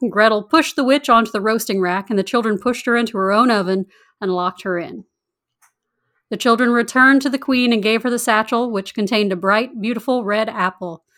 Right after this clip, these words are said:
The children requested she now help them find their father. The queen asked why they'd want to go back to a father who abandoned them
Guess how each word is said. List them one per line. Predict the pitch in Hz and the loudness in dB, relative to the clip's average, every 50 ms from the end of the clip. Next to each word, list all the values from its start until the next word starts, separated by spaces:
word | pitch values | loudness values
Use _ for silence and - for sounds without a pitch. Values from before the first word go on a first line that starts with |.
| _ _ _ _ _ _ _ _ _ - | _ _ _ _ _ _ _ _ _ -4
The | 240 | -4
children | - - 269 247 254 247 269 262 | 0 2 4 4 4 4 4 4
requested | 262 262 262 - 254 247 247 247 - 277 269 233 | 4 2 2 4 4 4 4 2 0 -2 -2 0
she | - 277 262 | 0 2 2
now | 254 262 269 262 | 4 4 4 2
help | 190 247 262 285 - - | 2 2 0 0 2 2
them | 302 294 269 | 2 2 2
find | 269 - 240 233 262 285 302 311 294 254 | 2 4 4 6 6 6 6 6 4 4
their | 220 196 247 262 269 | 4 2 4 4 4
father. | 254 - - 285 302 311 294 - 185 170 170 170 - _ _ _ _ _ _ _ _ _ _ _ _ _ _ _ _ - | 2 4 6 8 8 8 6 4 0 -4 -4 -8 -14 _ _ _ _ _ _ _ _ _ _ _ _ _ _ _ _ -16
The | 226 | -10
queen | - - 277 285 285 285 269 | 0 2 4 6 6 6 6
asked | 254 247 254 262 - - | 6 4 2 0 -4 -8
why | 262 262 277 320 349 311 | -8 -6 0 2 2 4
they'd | 320 311 269 | 4 2 2
want | 269 294 302 285 | 4 2 2 2
to | - 262 | 0 2
go | 269 262 | 2 4
back | 285 269 269 269 | 4 4 2 2
to | 262 | 0
a | 226 208 | -2 -2
father | - - 262 277 294 285 254 220 | -2 0 2 2 4 4 2 -2
who | 180 - - 214 | -4 -2 -2 -2
abandoned | 196 170 - _ - 233 254 302 311 302 269 233 202 185 175 | -2 -2 -6 _ -10 -2 2 4 4 4 4 4 2 0 0
them | 185 180 175 165 165 170 | -2 -4 -6 -6 -6 -10